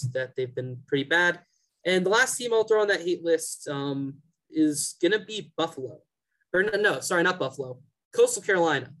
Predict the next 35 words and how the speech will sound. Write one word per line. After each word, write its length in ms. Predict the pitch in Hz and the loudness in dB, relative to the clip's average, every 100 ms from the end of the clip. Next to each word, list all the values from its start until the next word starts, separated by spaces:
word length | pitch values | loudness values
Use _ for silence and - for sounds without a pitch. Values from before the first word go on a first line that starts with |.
| - _ | -20 _
And 100 | 175 | -4
it's 100 | 190 | 0
because 180 | 208 196 | 2 4
Coastal 280 | 226 220 214 | 4 4 2
Carolina 480 | 220 208 190 190 190 | 2 4 4 2 2
allowed 360 | 160 156 156 | 2 0 -2
Kansas 360 | 151 151 160 160 | -6 -8 -8 -8
in 100 | 185 | -6
the 60 | |
game, 240 | 156 139 143 | 0 2 2
as 100 | 143 | 0
I 80 | 156 | -2
talked 260 | 131 127 | -4 -10
about, 220 | 139 143 | -6 -4
and 100 | 143 | -2
the 60 | 151 | -2
fact 260 | 147 156 160 | 0 0 0
that 120 | 156 | 2
they 120 | 156 | 2
almost 380 | 147 143 156 151 | 2 0 -2 -2
lost 200 | 143 139 | -4 -2
to 80 | 143 | -4
Buffalo, 580 | 135 - 135 135 131 - _ _ _ _ | -4 -8 -2 0 0 -4 _ _ _ _
um, 280 | 139 135 131 | -2 -2 0
overall. 640 | 139 139 139 139 135 143 147 | -2 0 2 4 2 0 0
I 60 | 147 | 2
mean, 200 | 160 160 | 2 2
it's 100 | 160 | 0
not 120 | 202 | 0
like 160 | 202 196 | 0 -2
Buffalo's 300 | 190 185 165 | -2 -2 -4
a 40 | - - | -8 -2
horrible 280 | 190 180 | 0 0
team, 420 | 165 - 175 139 143 | -4 0 2 2 2
but, 260 | 139 139 | 0 -2